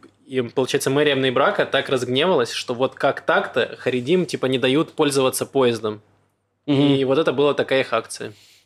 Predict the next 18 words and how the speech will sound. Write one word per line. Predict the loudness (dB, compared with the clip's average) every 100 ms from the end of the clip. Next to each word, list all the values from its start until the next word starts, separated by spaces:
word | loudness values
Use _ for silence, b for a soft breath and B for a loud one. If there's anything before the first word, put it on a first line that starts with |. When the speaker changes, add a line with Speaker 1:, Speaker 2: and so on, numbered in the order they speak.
| _ -4
Speaker 2:
Это | -2
смешно, | 0 0 0 0 0 -4 b b -2
потому | 0 2
что, | 0 0 -2 -4 -20 _ _ _ _ _ _ _ _ -2
ну, | 0
грубо | 2 2
говоря, | 4 4 4 0 -8 B B B B B
я | -4 0 4
думаю, | 4 4
что | 2 2
Маше | 2 2 2 2
нужно | 2 2 0
дать |
несколько | 0 -2 0
уроков, | 0 -2 -2
э, | 0 0
мэрии | 0 0 0
Бней-Брака, | 0 0 2 0 -4